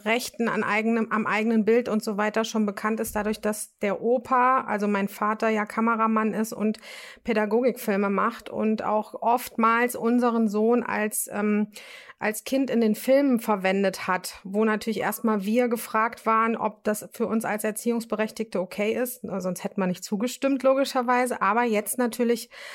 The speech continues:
Mats auch so alt ist, dass er das selber entscheiden kann. Und dadurch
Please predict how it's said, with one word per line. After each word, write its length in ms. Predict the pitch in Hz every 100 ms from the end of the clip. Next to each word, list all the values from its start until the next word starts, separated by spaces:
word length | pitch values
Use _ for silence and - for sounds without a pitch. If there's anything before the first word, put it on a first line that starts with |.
| - -
Mats 260 | 208 214 -
auch 180 | 202
so 160 | 220 220
alt 300 | 170 196 220
ist, 180 | 233 -
dass 160 | 226
er 40 | 226
das 200 | 214 -
selber 240 | 202 254
entscheiden 560 | 202 180 - 180 175 175
kann. 260 | 180 180
Und 180 | 175 190
dadurch 440 | 190 196 226 226